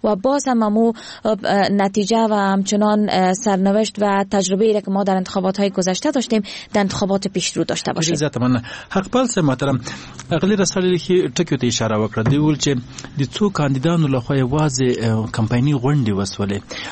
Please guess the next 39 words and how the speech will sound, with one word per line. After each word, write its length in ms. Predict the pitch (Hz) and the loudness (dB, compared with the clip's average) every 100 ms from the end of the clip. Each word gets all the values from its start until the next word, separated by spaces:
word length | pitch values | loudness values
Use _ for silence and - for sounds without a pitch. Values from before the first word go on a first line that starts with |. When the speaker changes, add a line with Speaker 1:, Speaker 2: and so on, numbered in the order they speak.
| - | -4
Speaker 2:
او 80 | 139 | -2
دوی 140 | 139 175 | 0 2
یادونه 340 | 165 175 175 | 2 2 2
وکړه 240 | 175 151 | 0 -2
چې 260 | 143 139 127 | -2 0 0
په 60 | 127 | 0
دغه 200 | 135 127 | 0 0
کمپایني 460 | 123 117 127 151 | 0 0 2 2
غونډو 360 | 160 151 160 143 | 2 2 2 2
کې 120 | - 135 | 0 0
دوی 100 | 151 | 0
فقط 420 | - - 160 - | -2 -4 -4 -4
خبرې 340 | - 147 143 117 | -2 0 2 2
وکړلې، 380 | 113 117 110 117 | 2 0 2 2
ورسره 340 | 120 113 123 | 0 -2 -2
څنګ 240 | 120 147 151 | 0 0 2
کې 80 | 120 110 | 0 0
برنامې 400 | 113 117 123 135 | 2 2 2 0
تشریح 440 | - 107 113 117 117 | -2 -4 0 0 2
نه 160 | 113 | 2
کړلې. 300 | 113 107 104 101 - - - | 0 -2 -2 -4 -10 -14 -6
که 80 | - | 0
دلته 200 | 220 214 | 0 2
راته 240 | 180 - 170 | 0 2 2
ووایي 220 | 165 151 | 4 2
چې 240 | - 135 - - - - - | 0 -2 -4 -18 -20 -10 -4
دوی 400 | 160 160 254 254 | -2 2 4 4
کمپایني 580 | 247 160 135 147 175 202 | 2 -2 0 2 4 2
غونډو 340 | 170 185 170 | 2 2 0
ته 100 | 160 - | -2 -6
په 80 | 156 | -4
کومه 220 | 175 185 | 0 0
سترګه 300 | 139 107 98 92 | 0 -2 -2 -2
ګوري؟ 160 | 98 98 | -2 -2
په 120 | 151 | 0
داسې 220 | 196 202 170 | 0 0 0
حال 160 | 214 | -2
کې 140 | 196 | -2
چې 60 | 170 | -2